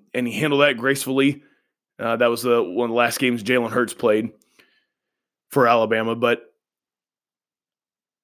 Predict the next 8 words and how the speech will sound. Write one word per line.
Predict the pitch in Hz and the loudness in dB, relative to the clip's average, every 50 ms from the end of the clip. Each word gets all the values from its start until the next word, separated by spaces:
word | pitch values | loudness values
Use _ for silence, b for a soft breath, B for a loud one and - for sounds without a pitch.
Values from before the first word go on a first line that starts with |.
| _ _ _ - | _ _ _ -6
maybe | 123 127 147 170 190 190 | -2 0 0 2 2 4
they're | 175 175 175 170 165 | 4 4 6 6 4
onto | 160 170 170 135 | 4 2 0 -2
something, | - - 117 104 - - - - - - _ _ _ _ _ _ _ _ _ _ _ _ _ _ _ _ _ _ _ _ _ _ _ _ _ _ - | -2 -4 -6 -8 -8 -8 -12 -14 -16 -20 _ _ _ _ _ _ _ _ _ _ _ _ _ _ _ _ _ _ _ _ _ _ _ _ _ _ -10
'cause | - 123 - - | -10 -10 -8 -10
Tua's | - - - 175 180 190 185 170 139 | -10 -6 -4 2 4 6 6 4 4
very | 127 123 123 147 156 156 | 0 -2 0 0 0 0
fast | - - 143 135 135 135 127 - - | -2 -2 0 0 0 0 -4 -6 -10